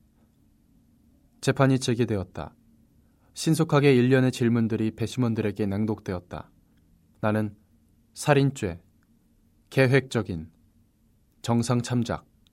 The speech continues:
등의 말을 들었다. 배심원들이 퇴장하고 나는 예전에 대기했던 작은 방으로 끌려 나왔다. 내 변호사가 나를 따라 들어왔다.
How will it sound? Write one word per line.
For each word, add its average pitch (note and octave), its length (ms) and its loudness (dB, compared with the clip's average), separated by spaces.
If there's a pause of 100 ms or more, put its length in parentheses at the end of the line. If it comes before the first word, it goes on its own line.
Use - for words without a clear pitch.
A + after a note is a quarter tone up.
(380)
등의 C3 200 4
말을 A#2 300 4
들었다. - 500 -8 (1300)
배심원들이 C#3+ 600 2
퇴장하고 B2 680 -2 (560)
나는 C3+ 320 4
예전에 C3 340 2
대기했던 B2 600 0
작은 B2 400 0
방으로 A2 340 -2
끌려 A#2+ 220 -2
나왔다. F2+ 540 -8 (960)
내 B2 140 2
변호사가 B2 480 0
나를 A2 280 0
따라 A2+ 240 0
들어왔다. F#2+ 600 -8